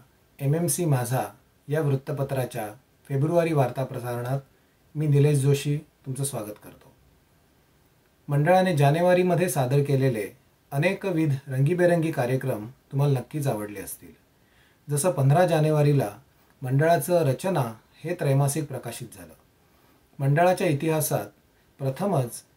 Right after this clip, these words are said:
विविध साहित्य प्रकारांनी सजलेलं शहाण्णव पानी मासिक तयार झालं. सोळा जानेवारीला मंडळाच्या आम्ही सारे गवय्ये टीमने आनंद सुखाची भावना व्यक्त करणारी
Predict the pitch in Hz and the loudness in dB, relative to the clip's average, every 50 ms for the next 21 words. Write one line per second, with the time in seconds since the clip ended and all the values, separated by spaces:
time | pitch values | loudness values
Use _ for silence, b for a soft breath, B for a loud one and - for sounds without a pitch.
0 | _ _ - 135 127 135 165 185 175 220 208 - 156 143 143 160 - - 190 180 | _ _ -10 -4 -2 0 0 2 2 0 0 0 0 -2 -2 -2 -4 -6 -8 -6
1 | - 160 147 139 151 147 147 147 156 156 139 - 135 120 120 131 135 135 123 104 | -4 -4 -4 -2 0 0 2 2 0 0 -2 -4 -4 -4 -2 0 0 0 0 -2
2 | 101 - - _ _ _ _ _ - - 139 131 131 147 170 185 180 175 165 165 | -4 -10 -14 _ _ _ _ _ -14 -8 -4 0 0 2 2 0 0 0 -2 -2
3 | 175 165 139 127 - - 139 135 - 117 101 104 101 90 - - 76 - _ _ | 0 0 0 -2 -2 -4 -8 -8 -10 -12 -14 -14 -14 -16 -18 -20 -20 -20 _ _
4 | _ _ _ _ _ _ _ _ _ _ _ _ _ _ _ _ _ _ b b | _ _ _ _ _ _ _ _ _ _ _ _ _ _ _ _ _ _ b b
5 | b b b b b b b b b b b - 156 160 185 202 196 180 185 175 | b b b b b b b b b b b -8 -4 0 0 0 2 2 2 2
6 | 175 175 165 160 147 143 123 120 117 131 - _ _ _ _ - 139 135 143 147 | 2 2 2 2 2 2 2 0 -2 -6 -8 _ _ _ _ -6 -2 0 2 4
7 | 175 175 170 - - 170 170 - 139 131 135 156 202 202 - - 156 151 156 151 | 4 4 4 4 2 0 0 0 0 2 2 2 2 2 0 2 2 2 2 2
8 | 131 135 123 131 143 147 143 147 139 139 123 117 107 104 104 120 139 - _ b | 0 0 0 2 2 2 4 2 2 0 -2 -6 -8 -8 -8 -10 -12 -12 _ b
9 | b b b b b b b b 147 131 139 165 185 196 190 180 185 202 190 - | b b b b b b b b -6 -4 -2 -2 0 0 0 -2 -2 -2 -4 -6
10 | - 147 139 - 160 185 180 - 196 160 139 139 139 143 151 160 156 139 131 - | -8 -8 -6 -4 -4 -4 -4 -2 -2 0 2 4 4 4 2 2 0 0 -2 -2
11 | - - 143 135 135 131 131 135 131 117 104 110 | -4 -8 -4 -2 0 0 2 2 0 0 -4 -8